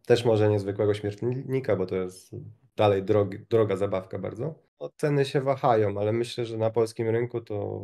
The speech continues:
takie najtańsze te modele, jak chce się kupić nie od firmy Krzak i mieć tam teoretycznie jakąś gwarancję, to to jest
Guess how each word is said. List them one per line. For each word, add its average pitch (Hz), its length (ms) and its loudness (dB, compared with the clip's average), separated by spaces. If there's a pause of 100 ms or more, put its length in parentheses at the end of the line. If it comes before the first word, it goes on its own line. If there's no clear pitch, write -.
(200)
takie 107 220 -6
najtańsze 104 680 0
te 98 380 -8
modele, 95 640 -6 (400)
jak 101 120 -6
chce 104 140 -8
się 104 140 -8
kupić 104 680 -6 (300)
nie 104 220 4
od 98 120 -2
firmy 104 340 -2
Krzak 104 320 -4
i 101 80 -8
mieć 101 260 0
tam 95 240 -8
teoretycznie 98 540 -4
jakąś 95 220 -6
gwarancję, 95 480 -6
to 95 120 -12
to 95 120 -10
jest 95 340 -10